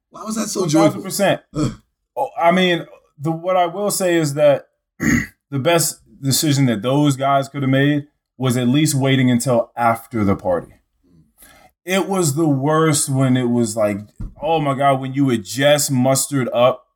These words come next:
Speaker 2: the strength and the courage to go over to that girl
Speaker 1: Mm.
Speaker 2: who's been shaking ass and you, you've been wanting some ass shaking on you from this particular person, and you go from them and you ask them and they're like, "Yeah."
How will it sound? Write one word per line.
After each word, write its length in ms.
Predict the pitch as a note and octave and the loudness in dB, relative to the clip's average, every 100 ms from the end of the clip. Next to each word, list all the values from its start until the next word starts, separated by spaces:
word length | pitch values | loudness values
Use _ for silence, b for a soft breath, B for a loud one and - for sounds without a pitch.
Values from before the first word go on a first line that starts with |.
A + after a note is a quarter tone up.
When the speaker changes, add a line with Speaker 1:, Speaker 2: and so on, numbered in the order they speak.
| _ | _
Speaker 2:
the 80 | A#2+ | -4
strength 600 | - - B2 B2+ B2 _ _ _ _ _ | -2 0 2 2 0 _ _ _ _ _
and 100 | A#2+ | -2
the 80 | A#2+ | 0
courage 480 | A#2+ B2+ B2 B2 - | 0 -2 0 0 -2
to 100 | B2 | -4
go 300 | G#2+ A#2+ C3 C3 | -2 -2 2 2
over 160 | C#3+ D#3+ | 2 0
to 140 | D#3+ | 0
that 220 | D#3 D3+ | 2 2
girl 440 | C#3 D#3+ E3 E3+ D#3+ _ _ | 0 0 0 -2 -6 _ _
Speaker 1:
Mm. 120 | G2+ | -8
Speaker 2:
who's 140 | D#3 C#3+ | 0 2
been 140 | D3+ | 2
shaking 320 | D#3 E3 D#3 | 2 0 2
ass 240 | D#3+ D#3+ C#3+ | 2 0 0
and 80 | C#3 | 0
you, 240 | D#3 C#3+ | 2 0
you've 180 | C3 C#3+ | 0 2
been 160 | D3+ D3 | 2 4
wanting 280 | D3+ D#3 | 2 2
some 180 | D3 D#3+ | -2 -2
ass 280 | D#3 D#3+ D3+ | 0 2 0
shaking 260 | D#3+ D#3 D#3 | 0 0 2
on 140 | D#3+ | 2
you 200 | E3 D#3+ | 2 0
from 180 | D#3 D3+ | 0 0
this 100 | D#3 | 0
particular 460 | D#3 D3 D#3 D#3+ D#3 | 0 -2 0 0 0
person, 360 | D#3+ D#3 D#3 | 0 0 -2
and 140 | B2 A2 | 0 0
you 80 | |
go 180 | B2+ C#3+ | 2 0
from 200 | D3 D3 | 0 0
them 240 | D3 D3 C3 | 2 0 0
and 100 | B2 | 0
you 140 | C#3 | 2
ask 280 | C#3 C#3 C#3 | 0 0 -2
them 240 | C#3+ C#3 B B | -2 -2 B B
and 100 | F#2+ | -4
they're 80 | A#2 | 0
like, 220 | B2+ C3 | 0 0
"Yeah." 280 | C#3 D3+ C#3+ | 0 0 0